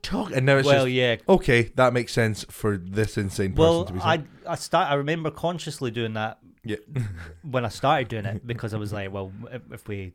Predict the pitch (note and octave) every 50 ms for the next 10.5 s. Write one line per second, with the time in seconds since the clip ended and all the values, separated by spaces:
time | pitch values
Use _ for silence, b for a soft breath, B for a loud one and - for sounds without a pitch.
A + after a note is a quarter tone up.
0 | _ _ _ _ _ _ - - - B2 A2 - - C3+ A2 F2+ A2+ C3 C3 A2+
1 | A2 G#2+ - - - _ - - - A2 A2 A2+ A2 G#2 F#2+ F2 D#2+ - A2 A2
2 | A#2 C3 B2+ A2+ - - - A#2 G#2+ G#2+ G#2 G#2 G2+ G2 G2+ A2 - - _ -
3 | - - B2 G2+ G#2+ G#2+ F#2+ F2+ B2 - _ _ - F2+ F2 D#2+ D2 - D2 D#2+
4 | D2+ D2 F2+ F2 G2 F#2+ G2+ F#2+ F#2+ F#2+ F#2 F#2 A#2+ A#2+ B2 B2 A#2+ A2+ A2 G#2+
5 | G#2 G#2 - B B B B B B A2+ A2 G#2+ B2+ A2+ - - B2 A#2 A2+ G#2+
6 | A2 G#2+ - - A2+ G#2 G2 G2+ A#2 B2 C3+ C3+ G#2 F2+ E2 - - - - -
7 | - A2+ A#2 A2+ A2+ A2+ A2 G#2+ - A#2+ G#2+ A2 G#2+ C3 A#2+ A2 - - A#2 G2+
8 | F2+ - F2 F2+ F2+ F2+ - - F2+ F2+ F2 - - F#2 - - - F2+ E2+ E2
9 | D#2 - - G2 F#2+ - - - G2+ - - F#2+ F2 F2 F2+ E2+ E2 E2+ D#2+ E2+
10 | D#2+ - - - G2+ F2+ D#2+ E2+ E2+ E2